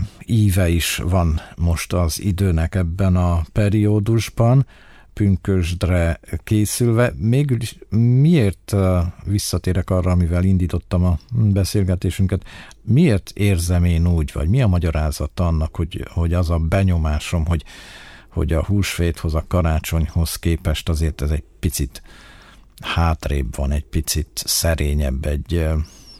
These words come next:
egy fokkal talán, ö, nem tudom, ö, ö, B-divíziós, hogyha lehet így, <laughs> ö, fogalmazni.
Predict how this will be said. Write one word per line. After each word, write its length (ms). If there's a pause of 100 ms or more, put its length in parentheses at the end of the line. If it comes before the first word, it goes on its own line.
egy 180
fokkal 540
talán, 600 (1040)
ö, 280 (160)
nem 220
tudom, 400 (320)
ö, 240 (240)
ö, 60 (240)
B-divíziós, 1000
hogyha 260
lehet 340
így, 220 (360)
<laughs> 360
ö, 60
fogalmazni. 920